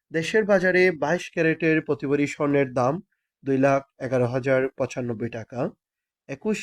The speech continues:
ক্যারেটের প্রতি ভরি স্বর্ণের দাম দুই লাখ এক হাজার চারশত ছিয়ানব্বই টাকা, আঠারো ক্যারেটের প্রতি ভরি স্বর্ণের দাম এক লাখ বাহাত্তর হাজার সাতশত নয় টাকা এবং সনাতন পদ্ধতির প্রতি ভরি স্বর্ণের দাম এক লাখ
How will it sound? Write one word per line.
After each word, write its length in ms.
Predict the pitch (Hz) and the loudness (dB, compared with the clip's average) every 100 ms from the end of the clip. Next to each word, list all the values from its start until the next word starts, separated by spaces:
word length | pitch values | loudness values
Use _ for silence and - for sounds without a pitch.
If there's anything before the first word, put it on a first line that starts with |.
| - | -6
ক্যারেটের 480 | 196 190 185 190 185 185 | -2 0 0 2 2 0
প্রতি 180 | 165 160 | -4 -2
ভরি 140 | 147 151 - | 0 0 0
স্বর্ণের 340 | 160 151 147 135 | 0 2 2 2
দাম 140 | 135 139 135 | 0 0 -2
দুই 120 | 131 131 | 0 2
লাখ 140 | 135 - - | 2 -2 -10
এক 80 | 123 - | -16 -14
হাজার 280 | 131 131 123 117 _ _ _ - | -6 -2 -2 -4 _ _ _ -6
চারশত 380 | 131 - 151 127 127 | -6 -4 -6 -6 -8
ছিয়ানব্বই 480 | - 139 131 123 127 131 | -4 -2 -2 -2 -2 -2
টাকা, 220 | 117 143 247 _ _ _ _ - | -2 -2 -2 _ _ _ _ -12
আঠারো 360 | 143 202 233 233 | -8 -2 0 2
ক্যারেটের 460 | 233 208 202 208 202 196 | 2 2 2 2 2 0
প্রতি 200 | 165 151 | -6 -4
ভরি 180 | 147 156 - | -2 -2 -2
স্বর্ণের 340 | 151 147 139 123 | 0 2 0 0
দাম 140 | 127 190 - _ _ _ | -4 -4 -8 _ _ _
এক 120 | 123 123 135 | -16 -8 -2
লাখ 160 | 131 127 _ - 117 | -2 -2 _ -18 -14
বাহাত্তর 400 | 113 139 - 131 | -14 -12 -10 -6
হাজার 280 | 127 120 123 123 _ _ _ | -6 -2 -2 -2 _ _ _
সাতশত 460 | - 165 151 - 139 143 131 | -14 -12 -12 -14 -14 -10 -4
নয় 200 | 127 120 120 | -2 -2 -8
টাকা 240 | - 151 131 - _ _ _ _ - | -4 -2 -2 -6 _ _ _ _ -14
এবং 220 | 135 175 233 | -6 -4 -2
সনাতন 340 | 247 226 226 214 | 0 2 2 2
পদ্ধতির 360 | 214 196 208 214 | 0 0 -2 -2
প্রতি 200 | 202 156 151 | -2 -2 0
ভরি 180 | 156 160 | 0 0
স্বর্ণের 320 | - 156 151 127 | 0 2 2 0
দাম 140 | 135 190 254 147 | -2 -2 -4 -8
এক 60 | 135 | -2
লাখ 120 | 139 | 0